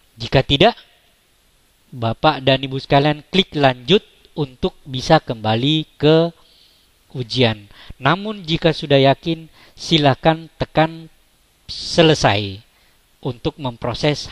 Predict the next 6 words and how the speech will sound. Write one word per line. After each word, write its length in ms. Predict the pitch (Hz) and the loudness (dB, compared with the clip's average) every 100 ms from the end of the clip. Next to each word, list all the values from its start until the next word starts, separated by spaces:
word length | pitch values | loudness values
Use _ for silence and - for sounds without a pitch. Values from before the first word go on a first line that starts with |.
| 127 | -6
hasil 380 | 120 131 123 - | -4 -4 -6 -8
ujian 480 | 127 113 117 110 - | -12 -6 -4 -4 -8
Anda. 480 | 107 104 98 92 _ _ _ _ _ _ _ _ _ _ _ _ - - - - - - - _ _ - | -12 -10 -10 -12 _ _ _ _ _ _ _ _ _ _ _ _ -20 -20 -20 -14 -10 -10 -14 _ _ -14
Ini 240 | 127 196 | -4 -2
menunjukkan 480 | 196 180 170 190 208 | -2 -6 0 0 0
bahwa 400 | 143 117 156 220 | -2 2 4 2